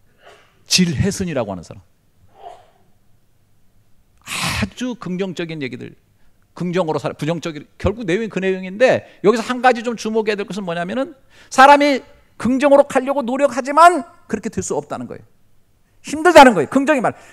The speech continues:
그래서 긍정으로 갈 수 있는 하나의 행동 양식의 링크가 필요하다는 거예요. 그거를 개발해야 된다는 거예요.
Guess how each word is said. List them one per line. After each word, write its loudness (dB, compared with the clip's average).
그래서 2
긍정으로 2
갈 2
수 -6
있는 -2
하나의 8
행동 0
양식의 0
링크가 -2
필요하다는 -14
거예요. -20
그거를 4
개발해야 10
된다는 -2
거예요. -20